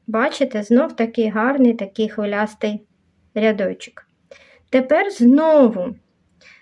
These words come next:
знову два рядочки звичайні робимо, а те-, але тепер сірим. Ось у нас в гру вступив сірий, і два рядочки, як бачите, то будуть сірі. Сірим, світло-сірим.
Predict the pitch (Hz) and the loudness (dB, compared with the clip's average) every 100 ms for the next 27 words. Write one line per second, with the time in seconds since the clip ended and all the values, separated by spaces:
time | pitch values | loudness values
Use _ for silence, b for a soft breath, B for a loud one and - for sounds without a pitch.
0 | b 196 214 240 302 381 381 392 226 220 | b -4 2 4 4 0 -2 -4 -4 -4
1 | 226 285 302 247 208 233 269 - 294 294 | -2 0 0 -2 -2 -2 -2 -2 -6 -6
2 | - _ _ _ - 247 254 269 - 214 | -8 _ _ _ -4 -2 2 0 0 -4
3 | 180 190 202 240 415 381 247 226 233 240 | -2 -4 -2 0 0 4 2 2 -2 0
4 | 254 - 226 220 240 196 - - 208 294 | 0 0 2 4 4 2 -4 -6 0 0
5 | 381 _ _ _ _ - - 277 208 190 | -2 _ _ _ _ -12 0 4 4 0
6 | - _ _ _ _ B B B 220 220 | -6 _ _ _ _ B B B 0 2
7 | 226 214 196 185 - 196 190 214 196 - | 2 2 2 -2 -6 -10 -4 -2 -4 -8
8 | 185 254 370 - 359 359 370 359 b b | -4 -2 -2 -4 -8 -4 -4 -4 b b
9 | - 226 196 214 196 185 180 214 269 - | -2 -2 0 0 -2 -4 -4 -2 -2 -6
10 | 320 285 302 302 - - 285 - 254 208 | -6 -2 -2 -2 -6 -6 -4 -2 -2 0
11 | 233 240 240 - 214 185 180 - _ _ | 0 0 -2 -8 -4 -4 -6 -12 _ _
12 | _ - 254 214 190 196 240 233 185 185 | _ -8 0 0 0 -4 -2 -2 -2 -8
13 | - 180 190 | -6 -6 -6